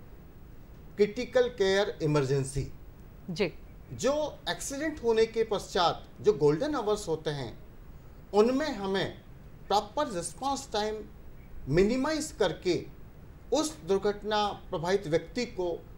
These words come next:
Speaker 1: हमें सहायता पहुंचा करके स्वास्थ्य सुविधाएं मुहैया करना। यदि उन गोल्डन आव-, आवर में हम यदि उस व्यक्ति को स्वास्थ्य सुविधाएं मुहैया करते हैं,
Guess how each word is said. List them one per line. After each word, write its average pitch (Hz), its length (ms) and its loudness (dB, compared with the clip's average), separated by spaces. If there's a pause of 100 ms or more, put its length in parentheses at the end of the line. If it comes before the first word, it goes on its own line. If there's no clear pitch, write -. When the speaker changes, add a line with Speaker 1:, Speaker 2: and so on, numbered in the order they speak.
(120)
Speaker 1:
हमें 175 360 2 (920)
सहायता 196 480 0
पहुंचा 202 460 0
करके 190 560 0 (360)
स्वास्थ्य 196 380 0
सुविधाएं 156 380 -2
मुहैया 151 380 2
करना। 156 320 -2
यदि 185 260 -4
उन 226 260 0
गोल्डन 175 260 2
आव-, 151 300 -2 (160)
आवर 160 260 2
में 151 320 -4 (360)
हम 277 160 4
यदि 247 200 4
उस 233 180 2
व्यक्ति 190 280 0
को 175 140 -2
स्वास्थ्य 165 320 0
सुविधाएं 160 300 0
मुहैया 143 260 0
करते 139 340 -4
हैं, 254 300 -8